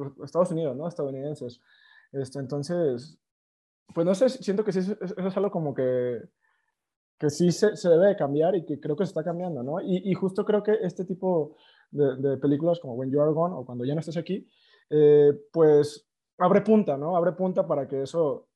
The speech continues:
sea cada vez más factible y más real y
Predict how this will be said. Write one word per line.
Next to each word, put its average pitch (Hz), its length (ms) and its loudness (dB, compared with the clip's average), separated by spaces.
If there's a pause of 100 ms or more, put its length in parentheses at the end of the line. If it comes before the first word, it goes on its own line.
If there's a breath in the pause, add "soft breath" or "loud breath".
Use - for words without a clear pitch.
sea 156 340 -2
cada 156 280 0
vez 151 180 0
más 156 180 -8
factible 151 680 0
y 139 120 -4
más 135 220 -10
real 139 480 -4
y 123 500 -6